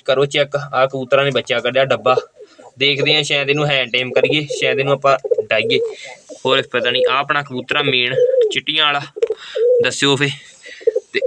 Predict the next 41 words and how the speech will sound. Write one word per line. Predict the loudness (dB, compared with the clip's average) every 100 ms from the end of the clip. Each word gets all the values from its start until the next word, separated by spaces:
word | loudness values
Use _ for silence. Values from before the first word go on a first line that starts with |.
| 0 2
ਆਹ | 2 2
ਤੁਹਾਨੂੰ | 2 0
ਆਪਾਂ | 2 0
ਆਪਣੇ | 0 -2
ਬੱਚੇ | -2 -2 0
ਦਾ | 2
ਵੀ | 2
ਸ਼ੌਂਕ | 0 0
ਕਰਾ | 0 -2
ਦਿੰਨੇ | -2 -2
ਕਬੂਤਰਾਂ | -4 -4 -2 0 -2 -4 -6 _ -6 0 0 0 -2
ਦਾ। | -4 -4 -8 -18 -16 -16 -20 _ -10 -4
ਆਹ | -2
ਦੱਸਣਾ | -2 0 0
ਨੀਗਾ | 2 0
ਆਪਾਂ | 0 0
ਕਿਹੜੀ | 0 0
ਜੋੜੀ | 0 0 0
ਦਾ | 0
ਵਾ। | -2 -6 -16 _ _ _ _ -20 _ -8 -2
ਆਹ |
ਆਪਣੇ | 0 0 -2
ਕਬੂਤਰ | -4 -4 -2
ਵਾ, | -2 -4 -8 -20 _ _ -6
ਦੱਸਿਓ | 0 0
ਕਿੱਦਾਂ | 0 -2 -2
ਦੇ |
ਲੱਗੇ। | -2 -2 -2 -4 -10 _ _ -20 -20 -20 -18 -6
ਚਲੋ | -2 0
ਬਾਬੇ | 0 0
ਲਾ | 0 -2
ਦਿੰਨੇ | -4 -8
ਖੁੱਡਾ | -4 -2 0
ਇਹਨਾਂ | -2 -2
ਦਾ, | -2
ਆਪਾਂ | 0
ਬਸ | -2 0
ਜਲਦੀ | -2 0 -2
ਪਾ | 0 0
ਲੈਣਾ | -2
ਵਾ। | -4